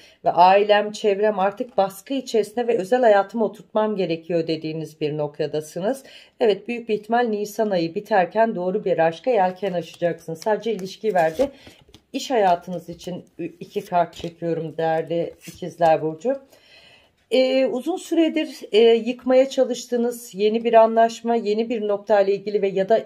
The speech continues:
iş yolculuğu dediğimiz noktaların büyük bir aydınlanması var. Ve işinizde beklenmedik, özellikle üç hafta ya da üç gün içerisinde değişmesi gereken şapka çıkartacaksınız. Güzel bir anlaşma var. Ee, sağlık konusunda da gözler,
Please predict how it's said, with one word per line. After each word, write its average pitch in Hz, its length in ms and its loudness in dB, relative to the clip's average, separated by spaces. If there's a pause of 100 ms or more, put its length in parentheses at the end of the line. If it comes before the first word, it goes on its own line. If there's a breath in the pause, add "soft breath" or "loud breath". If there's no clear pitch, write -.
iş - 260 -6
yolculuğu 180 560 0
dediğimiz 170 460 -8
noktaların 170 540 -2
büyük 196 260 -6
bir 240 40 6
aydınlanması 226 840 0
var. 233 260 0 (360 loud breath)
Ve 233 180 2
işinizde 240 560 -2
beklenmedik, 226 760 0
özellikle 214 400 0
üç 214 160 -10
hafta 208 280 2
ya 196 140 0
da 208 60 0
üç - 220 -8
gün 208 140 -6
içerisinde 202 440 -4
değişmesi 190 480 -6
gereken 185 520 -2 (220 loud breath)
şapka 214 460 0
çıkartacaksınız. 170 880 -2
Güzel 170 340 0
bir 170 60 0
anlaşma 160 560 -2
var. 254 140 0 (400 loud breath)
Ee, 247 140 4
sağlık 330 400 2
konusunda 247 460 -2
da 247 60 2
gözler, 226 640 2